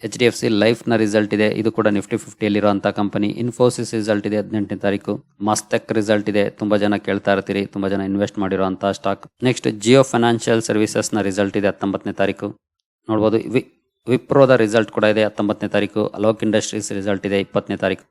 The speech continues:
ಹತ್ತೊಂಬತ್ತನೇ ತಾರೀಕುವರೆಗೂ ಫ್ರೈಡೇ ಇರುತ್ತೆ. ಇಪ್ಪತ್ತು ಸ್ಯಾಟರ್‌ಡೇ. ಸ್ಯಾಟರ್‌ಡೇ ಕೂಡ ತುಂಬಾನೇ ಇಂಪಾರ್ಟೆಂಟ್ ಡೇ, ಯಾಕಂದ್ರೆ ಎಚ್ ಡಿ ಎಫ್ ಸಿ ಬ್ಯಾಂಕ್ ನ ರಿಸಲ್ಟ್ ಇದೆ. So ನೆಕ್ಸ್ಟ್ ವೀಕ್ ಮಂಡೇ ಬ್ಯಾಂಕಿಂಗ್ ಸೆಕ್ಟರ್ ಗೆ ತುಂಬಾನೇ ಇಂಪಾರ್ಟೆಂಟ್ ಡೇ ಆಗುತ್ತೆ. ಈ ವಾರ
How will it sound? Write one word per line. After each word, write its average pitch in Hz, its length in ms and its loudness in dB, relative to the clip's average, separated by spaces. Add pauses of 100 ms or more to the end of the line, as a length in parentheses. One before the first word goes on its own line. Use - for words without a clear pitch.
(100)
ಹತ್ತೊಂಬತ್ತನೇ 147 460 2
ತಾರೀಕುವರೆಗೂ 131 460 2
ಫ್ರೈಡೇ 107 460 2
ಇರುತ್ತೆ. 104 420 -4
ಇಪ್ಪತ್ತು 113 360 0
ಸ್ಯಾಟರ್‌ಡೇ. 107 480 0
ಸ್ಯಾಟರ್‌ಡೇ 110 380 2
ಕೂಡ 117 180 2
ತುಂಬಾನೇ 110 600 4
ಇಂಪಾರ್ಟೆಂಟ್ 101 560 2
ಡೇ, 92 120 0
ಯಾಕಂದ್ರೆ 98 340 -2
ಎಚ್ 98 260 -4
ಡಿ 107 80 0
ಎಫ್ 107 100 0
ಸಿ 120 120 -4
ಬ್ಯಾಂಕ್ 95 420 -4
ನ 110 80 0
ರಿಸಲ್ಟ್ 98 360 -2
ಇದೆ. 90 80 -4
So - 300 -8
ನೆಕ್ಸ್ಟ್ 110 420 0 (220)
ವೀಕ್ 117 420 2 (240)
ಮಂಡೇ 110 540 2
ಬ್ಯಾಂಕಿಂಗ್ 110 520 0
ಸೆಕ್ಟರ್ 113 360 0
ಗೆ 117 160 2
ತುಂಬಾನೇ 113 400 2
ಇಂಪಾರ್ಟೆಂಟ್ 101 520 2
ಡೇ 101 60 2
ಆಗುತ್ತೆ. 90 360 0
ಈ 104 100 2
ವಾರ 110 200 6